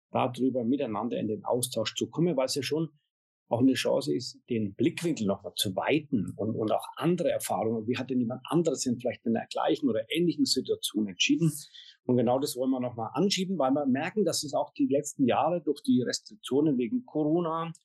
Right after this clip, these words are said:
und jetzt dann auch viel mehr Arbeit in hybriden Formaten oftmals fehlt, dass Menschen in einem Raum sind und wo man dann am Ende zumindest noch was sagt, "Mensch, ich hätte an dich noch mal eine Frage."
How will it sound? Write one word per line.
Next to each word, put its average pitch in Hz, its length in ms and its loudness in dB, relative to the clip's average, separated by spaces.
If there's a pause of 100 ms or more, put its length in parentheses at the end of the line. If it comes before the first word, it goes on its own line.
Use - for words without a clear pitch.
(120)
und 123 260 4
jetzt - 220 -2
dann 113 100 0
auch 107 120 -4
viel 160 280 2
mehr 131 400 2 (160)
Arbeit 127 480 0
in 117 120 0
hybriden 147 460 -2
Formaten 123 680 0 (480)
oftmals 143 480 2
fehlt, 147 500 0 (220)
dass 123 160 -2
Menschen 131 320 2
in 135 80 -6
einem 120 120 0
Raum 131 220 2
sind 160 200 0
und 131 100 2
wo 127 80 -2
man 131 100 -2
dann 123 160 0
am 120 140 -6
Ende 156 240 0
zumindest 127 320 0
noch 127 80 -2
was 117 80 0
sagt, 120 100 -10
"Mensch, 127 160 2
ich 127 140 0
hätte 123 160 2
an 117 80 0
dich 135 180 -10
noch 127 100 0
mal 127 120 4
eine 107 120 -2
Frage." 135 580 0